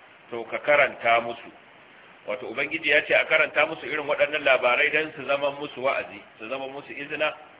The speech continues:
su zama musu faɗakarwa, su samu karantarwa daga ciki. Shi yasa a cikin Allah ya ce, "Zalika masalul qaumil ladzina kazzabu bi ayatina." Wannan shine misalin mutanen da suka ƙaryata ayoyinmu.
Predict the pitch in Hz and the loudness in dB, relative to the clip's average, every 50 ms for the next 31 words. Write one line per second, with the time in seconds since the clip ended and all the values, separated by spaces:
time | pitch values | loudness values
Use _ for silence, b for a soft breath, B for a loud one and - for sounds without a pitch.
0 | - - - - - - - - - 110 107 120 131 143 139 139 143 147 - 127 | -20 -20 -20 -20 -20 -20 -20 -20 -20 -6 -4 -2 0 0 0 -2 -4 -8 -10 -4
1 | - - - - 139 - 151 139 120 98 98 95 - - - - - - - - | -2 0 0 0 2 2 2 2 2 2 -2 -4 -4 -8 -18 -20 -20 -20 -20 -20
2 | - - - - - - - - - - - - - - - - - 110 107 - | -20 -20 -20 -20 -20 -20 -20 -20 -20 -20 -20 -20 -20 -20 -20 -20 -18 -14 -6 -2
3 | 120 117 117 131 143 147 147 - - - - - - 147 143 151 147 147 - 170 | 0 0 0 -2 -4 -8 -8 -10 -12 -16 -6 4 8 10 10 10 8 6 4 0
4 | 147 131 131 143 143 147 131 101 98 92 - - - - - - - - 135 131 | 0 4 6 6 6 6 4 2 -2 -6 -10 -14 -16 -16 -16 -16 -8 -4 -4 -2
5 | 131 - 147 - - - - - - 139 135 - - 143 147 139 127 127 - 135 | 0 2 2 2 0 0 -4 -8 -10 -10 -6 -6 -4 -2 2 2 2 2 0 -4
6 | 120 110 135 139 139 151 147 - 127 120 147 147 - 151 143 131 120 - 139 143 | -4 0 0 0 0 0 -4 -6 -4 -2 -2 -2 -2 -4 -6 -8 -6 -4 -2 -2
7 | 143 135 135 131 120 113 127 131 120 110 - 131 117 120 120 113 110 104 101 - | -2 -2 -4 -6 -6 -6 -6 -6 -6 -6 -6 -6 -6 -6 -8 -10 -10 -10 -8 -6
8 | - 98 98 98 98 - 90 85 80 - - - - - - - - - - - | -4 -4 -4 -4 -6 -10 -14 -18 -18 -20 -20 -20 -20 -20 -20 -20 -20 -20 -20 -20
9 | - - 104 117 131 127 127 - - - 139 139 131 120 107 107 - - 127 139 | -18 -8 -6 -4 -4 -4 -6 -6 -6 -6 -6 -4 -4 -6 -8 -10 -8 -2 2 4
10 | 151 156 147 147 123 - 127 131 - 131 120 123 127 123 120 - - - - 127 | 4 4 4 2 -4 -8 -10 -4 -2 0 0 0 -2 -6 -10 -12 -12 -6 -2 0
11 | 120 120 - - - - - - - - - - - - - - - 131 139 135 | 0 0 -2 -6 -12 -20 -20 -20 -20 -20 -20 -20 -20 -20 -4 2 4 4 4 4
12 | 127 - - - - 110 113 113 113 113 113 113 113 113 110 104 92 | 2 -2 -2 -2 0 0 0 0 0 -4 -4 -6 -6 -8 -10 -14 -16